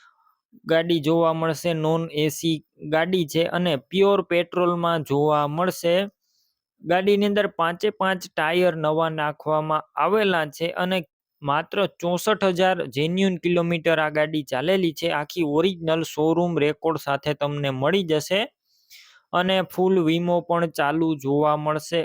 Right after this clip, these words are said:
અને મ્યુઝિક સિસ્ટમ પણ ચાલુ છે, ટીપટોપ કન્ડિશનમાં. અને ઇકો ગાડીની તમ-, અંદર તમને બે ચાવી પણ આપવામાં આવશે. એન્જિન પાવરફુલ છે ગાડીની અંદર,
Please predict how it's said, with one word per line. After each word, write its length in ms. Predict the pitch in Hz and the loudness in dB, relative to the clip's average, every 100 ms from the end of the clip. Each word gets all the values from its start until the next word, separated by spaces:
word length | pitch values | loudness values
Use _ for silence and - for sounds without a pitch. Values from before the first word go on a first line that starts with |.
| - | -2
અને 220 | 151 160 151 | -4 -2 -2
મ્યુઝિક 500 | 143 151 156 190 180 | 0 -2 0 -2 -2
સિસ્ટમ 560 | - 165 - 170 160 | -2 -2 -2 -2 -2
પણ 260 | 151 160 156 | 0 -2 0
ચાલુ 380 | 147 139 151 156 | -2 0 0 0
છે, 180 | 147 170 185 | 0 0 0
ટીપટોપ 480 | 156 170 - 185 160 - | -2 -4 0 0 0 -2
કન્ડિશનમાં. 680 | 170 208 180 170 170 170 175 | -2 -2 -2 -2 0 0 0
અને 180 | 185 160 - - - _ _ _ - 160 _ | 0 -2 -6 -20 -20 _ _ _ -14 -14 _
ઇકો 360 | 196 190 208 202 | -4 0 2 4
ગાડીની 540 | 190 190 190 185 190 175 | 2 2 0 2 -2 0
તમ-, 260 | 180 180 - | -2 -2 -6
અંદર 280 | 160 170 180 | -4 0 0
તમને 320 | 175 170 175 | 0 -2 -2
બે 180 | 160 156 165 | 0 2 0
ચાવી 360 | 156 143 151 156 | 0 0 0 -2
પણ 220 | 151 143 | -2 -4
આપવામાં 540 | 139 - 139 135 131 | -4 -4 -4 -2 -2
આવશે. 280 | 135 - 202 226 _ _ _ _ _ - | -2 -2 -4 -4 _ _ _ _ _ -8
એન્જિન 360 | 147 147 151 151 | -4 -2 -2 0
પાવરફુલ 640 | 135 135 156 175 - 160 | 0 0 2 -2 -2 -6
છે 240 | 147 160 156 | -2 -2 0
ગાડીની 520 | 143 139 147 143 143 | -2 0 -2 -2 -4
અંદર, 300 | 147 151 | -2 0